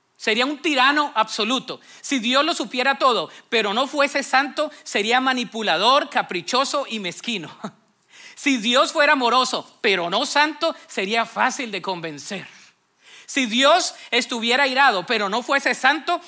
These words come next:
nos destruiría todos los días. Si Dios fuese misericordioso, pero no santo, la injusticia sería desenfrenada en el mundo. Si Dios fuera justo, pero no santo, nunca podríamos satisfacerlo.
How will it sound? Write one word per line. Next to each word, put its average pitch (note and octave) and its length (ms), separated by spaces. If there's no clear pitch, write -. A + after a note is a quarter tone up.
nos C4+ 200
destruiría B3+ 840
todos F4+ 280
los F4 160
días. E4+ 560
Si C#4+ 160
Dios C#4 320
fuese D#4 320
misericordioso, C4 920
pero G3 240
no A#3 160
santo, D4 440
la A#3+ 120
injusticia C#4 640
sería B3+ 520
desenfrenada B3 1000
en A3+ 80
el F3+ 120
mundo. D3 400
Si C#4 160
Dios D#4 240
fuera D#4 240
justo, D4+ 500
pero G#3 220
no C#4 120
santo, E4+ 600
nunca C4 520
podríamos A#3+ 580
satisfacerlo. G#3 800